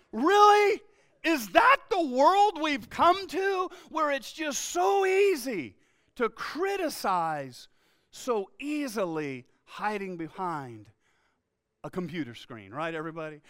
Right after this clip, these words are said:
I feel better. I've vented. I've got my therapy from you guys. Okay, I'm all better now, right?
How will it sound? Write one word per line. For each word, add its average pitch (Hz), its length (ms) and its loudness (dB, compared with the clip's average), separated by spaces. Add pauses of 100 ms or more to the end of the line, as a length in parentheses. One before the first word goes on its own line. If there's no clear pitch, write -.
(160)
I 175 100 -8
feel 202 160 -4
better. 160 260 -2
I've 135 160 -2
vented. 170 440 -6
I've 131 160 -4
got 151 160 -6
my 147 120 -6
therapy 170 500 -4
from 180 240 -4
you 170 120 -2
guys. 160 440 -2
Okay, 165 300 -6
I'm 156 180 -2
all 165 120 -2
better 170 340 0
now, 139 280 -4
right? 170 420 -4